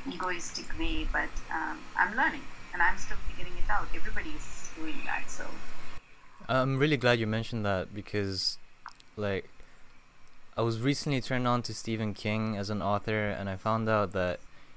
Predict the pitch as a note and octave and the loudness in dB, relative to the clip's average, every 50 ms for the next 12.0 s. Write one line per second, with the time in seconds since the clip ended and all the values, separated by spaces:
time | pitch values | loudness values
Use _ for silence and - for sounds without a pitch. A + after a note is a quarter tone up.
0 | - - - C3 D3+ F3 D#3+ - D#3 C#3+ B2 B2 C#3 D#3 C#3+ B2 G#2+ G2+ - A#2+ | -12 -8 -4 -2 -2 -2 -2 0 2 2 2 2 0 0 -2 -2 -4 -4 -2 -2
1 | A#2+ B2 A#2 A2 - - - - - - - A2 B2+ B2 - - - A2+ G#2+ G2+ | 0 0 0 -2 -4 -8 -12 -12 -8 -2 0 0 0 0 -2 -4 -6 -4 -4 -2
2 | G2 F#2+ F#2 G2 F#2+ F#2 F#2 F#2 G2 G2 G#2 G#2+ G#2+ G2 F#2 F2+ F2 - - A2 | -2 -2 -4 -4 -6 -6 -6 -2 0 0 0 0 0 -2 -2 -4 -6 -6 -6 -6
3 | G#2 G2+ - A2 G2+ G2 F2 - - G2 F#2 F#2 F2+ E2+ D#2+ - - - - - | -6 -6 -6 -6 -6 -6 -8 -8 -8 -8 -6 -6 -6 -8 -10 -12 -14 -14 -14 -14
4 | - - - G2+ G#2+ G2+ A2 G#2+ G#2 G#2+ G#2 F#2+ G2+ G2 F#2 - G#2 G#2+ G#2 A#2+ | -14 -12 -10 -10 -6 -4 -2 0 0 0 -2 -2 -2 -4 -4 -4 -4 -4 -2 0
5 | A2+ A2+ - A2 G#2 G#2+ F#2 - G2+ - - G#2+ G#2 G#2 - - G2+ F#2+ F#2 F2+ | -2 -2 -2 -4 -8 -8 -6 -8 -10 -6 -4 -2 -2 -2 -4 -6 -6 -6 -6 -8
6 | - - - - - - - - - - F2+ F#2 F#2 F2+ F2+ F2+ F2+ F2 F#2 F#2+ | -10 -12 -14 -14 -14 -14 -14 -14 -12 -10 -8 -4 -4 -4 -4 -4 -6 -8 -8 -8
7 | F#2+ G2 F#2 - - G2+ G#2+ G2+ G#2 G#2+ G2+ G2+ G2+ F#2+ - - - - - - | -8 -8 -8 -8 -8 -6 -4 -4 -2 -2 -2 -2 -4 -6 -8 -12 -14 -14 -14 -14
8 | - - - - - C3 B2+ - - B2+ A#2 A#2 A#2+ A#2+ G#2+ G2+ G2 F#2 F#2 G#2 | -16 -14 -8 -6 -4 -4 -4 -2 0 0 2 2 2 0 -2 -2 -2 -2 0 0
9 | G2 F#2+ F2+ - - - - - - - - G2 F#2 - - G2+ F#2 - - F2 | 2 2 0 -2 -6 -8 -12 -12 -14 -12 -12 -10 -8 -6 -4 -4 -2 -2 -2 -2
10 | F#2 F2+ F2 E2 - F#2+ - - - F#2+ F#2+ G2 F#2+ - - G2 F#2 F#2 F2+ E2+ | -2 -2 -4 -6 -8 -10 -10 -8 -8 -6 -6 -6 -8 -8 -8 -6 -6 -6 -6 -6
11 | F2+ F2+ E2 D#2+ E2 - F2+ F2 E2+ F#2 F#2+ F#2 - - G2+ F#2+ F#2 F2+ F2 | -6 -6 -6 -8 -10 -12 -10 -8 -6 -4 -4 -4 -4 -6 -4 -4 -4 -4 -6